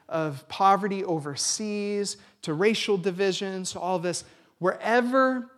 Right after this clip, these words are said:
God has drawn you to a vulnerable population, you should recognize that compassion is coming from God. And look, when people in those vulnerable populations stand up for themselves and speak up,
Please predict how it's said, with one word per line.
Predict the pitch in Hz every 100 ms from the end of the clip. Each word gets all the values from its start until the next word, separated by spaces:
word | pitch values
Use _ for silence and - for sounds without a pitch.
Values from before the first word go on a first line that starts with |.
| -
God | 175 196 196
has | 196 180 143
drawn | 131 175 190 202
you | 175
to | 147 165
a | 147
vulnerable | 151 175 185 170
population, | - 180 170 170 180 190 185 160 151
you | 147
should | 208 - 190
recognize | 190 - 190 165 147
that | 175 170
compassion | 160 156 175 151 -
is | 156 -
coming | - 160 156
from | 151 170
God. | 165 196 165 123 - - - -
And | 220
look, | 247 247
when | 202 196
people | - 269 226
in | 196 226
those | 240 247 220
vulnerable | 233 247 247 247
populations | 240 247 247 254 247 247 - 269
stand | - - 208 220 202
up | 190 233
for | - 220
themselves | 202 196 - 185 175 202 277 302
and | 254 208
speak | - 240 240
up, | 254 277